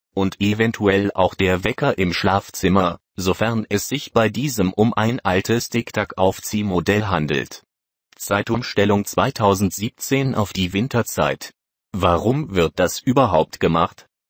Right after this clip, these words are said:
Bis neunzehnhundertsiebenundsiebzig war die Winterzeit noch die einzige Zeit in Europa.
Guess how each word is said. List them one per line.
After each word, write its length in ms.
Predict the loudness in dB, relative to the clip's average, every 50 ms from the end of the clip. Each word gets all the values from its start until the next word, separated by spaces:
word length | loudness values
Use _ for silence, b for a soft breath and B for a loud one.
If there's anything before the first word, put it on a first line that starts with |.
| _ _ _ _
Bis 280 | -2 -2 -2 -2 -2
neunzehnhundertsiebenundsiebzig 2000 | -2 0 0 0 0 -2 -2 0 0 0 0 0 -2 -2 -2 0 2 2 0 0 -2 -4 -6 -4 -2 0 0 0 0 -2 -4 -6 -6 _ -10 -6 -6 -4 -6 -6 -2
war 160 | 0 2 2 2
die 220 | 0 -2 -4 -2
Winterzeit 640 | -2 -4 -2 -2 -2 -2 -2 -2 -2 -2 -2 _ 0
noch 160 | 0 0 0
die 220 | -2 -6 -4 -2
einzige 420 | -2 -2 -2 -2 -4 -6 -4 -4 -6
Zeit 380 | -6 -2 -2 -2 -2 -2 -4
in 240 | -2 -2 -2 -2 0
Europa. 640 | 0 0 0 2 2 2 0 0 0 0 0 0 0